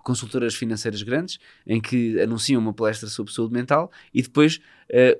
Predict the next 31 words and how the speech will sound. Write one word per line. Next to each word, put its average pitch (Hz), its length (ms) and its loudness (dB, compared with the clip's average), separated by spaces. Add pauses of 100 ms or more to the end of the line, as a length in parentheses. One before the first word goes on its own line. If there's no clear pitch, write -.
(140)
as, 131 180 0
os 135 120 -6
consultores 131 440 -2
dizem, 110 240 -6
"Bom, 160 220 -4
agora 127 280 2
ao 127 100 2
meio-dia 127 260 2
temos 139 220 -4
a 147 40 -6
palestra." 110 380 -2
"Oh, 123 160 12
é 143 160 10
esta 214 280 12
hora, 170 240 12
palestras 185 460 6
de - 60 -4
saúde 175 220 8
mental? 156 440 10
Tens 294 220 10
juízo, 185 320 4
tu 180 120 -6
tens 196 180 0
tanto 190 100 -2
trabalho 180 260 6
para 165 80 -10
fazer. 147 440 -4
Depois 269 220 -4
falas 247 260 4
com 196 160 -2
ele, 160 220 0